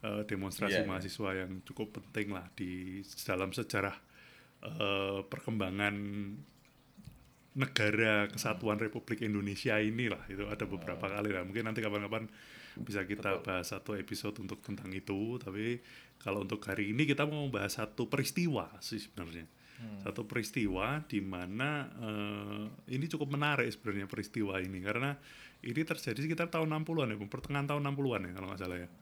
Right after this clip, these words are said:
Speaker 2: Iya, eh, akhir, eh, sejak enam puluh empat lah.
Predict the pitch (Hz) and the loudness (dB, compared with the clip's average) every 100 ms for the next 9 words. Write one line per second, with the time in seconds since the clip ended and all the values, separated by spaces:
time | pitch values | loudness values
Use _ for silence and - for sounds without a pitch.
0 | - 107 110 107 92 85 87 87 110 113 | -10 -2 4 6 6 4 0 -2 2 4
1 | 107 - - - 117 110 117 110 110 104 | 2 -4 -6 -4 -4 -2 -2 -2 -4 -6
2 | 101 - 104 90 92 90 90 87 104 - | -10 -12 -8 -2 0 0 0 -2 -8 -10
3 | - 87 - 98 92 92 - 95 92 92 | -6 -6 -4 -4 -2 -4 -6 -6 -4 -4
4 | 92 92 95 92 92 - - - - - | -2 -2 -2 -2 -6 -12 -20 -20 -20 -20
5 | - - - 104 90 - 92 85 - 64 | -20 -20 -8 -6 -4 -2 0 0 -4 -10